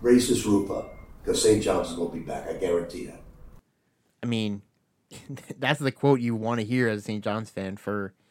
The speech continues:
Speaker 2: for years, it feels like. I mean, we all know we fell in some tough times, and we know where the program is at, and a lot of us have been there for years and cheering our hearts out for, y-, you know, at games and, and that kinda stuff. And just to hear that and, and to get that feeling is just,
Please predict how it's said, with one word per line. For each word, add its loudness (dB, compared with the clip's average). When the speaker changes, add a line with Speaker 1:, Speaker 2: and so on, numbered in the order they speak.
Speaker 2:
for -6
years, -2
it -14
feels -8
like. -6
I -4
mean, -2
we 2
all 6
know 4
we 2
fell 0
in -4
some -14
tough -6
times, -6
and -10
we 2
know 8
where 6
the 0
program 0
is 0
at, 2
and -6
a -4
lot 8
of 6
us 0
have -8
been 2
there 2
for -6
years -2
and -8
cheering 4
our 6
hearts 4
out 2
for, -2
y-, -6
you -2
know, 2
at 0
games 0
and, -6
and -6
that -2
kinda -4
stuff. -4
And -8
just 2
to -6
hear 0
that 2
and, -12
and -6
to -6
get -2
that -2
feeling -2
is -6
just, -10